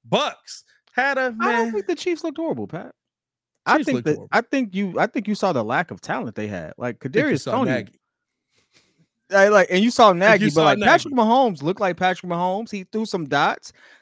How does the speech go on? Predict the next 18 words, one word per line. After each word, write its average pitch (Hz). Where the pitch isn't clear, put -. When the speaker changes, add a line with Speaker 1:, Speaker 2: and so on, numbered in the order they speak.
Speaker 2:
My 180
man 269
has 247
several 254
passes. 247
Speaker 1:
No, 190
but 143
hi-, 170
Speaker 2:
I 185
don't 233
Speaker 1:
but 214
Speaker 2:
even 165
have 180
Speaker 1:
his 156
Speaker 2:
the 139
ball 170
right 143
here. 131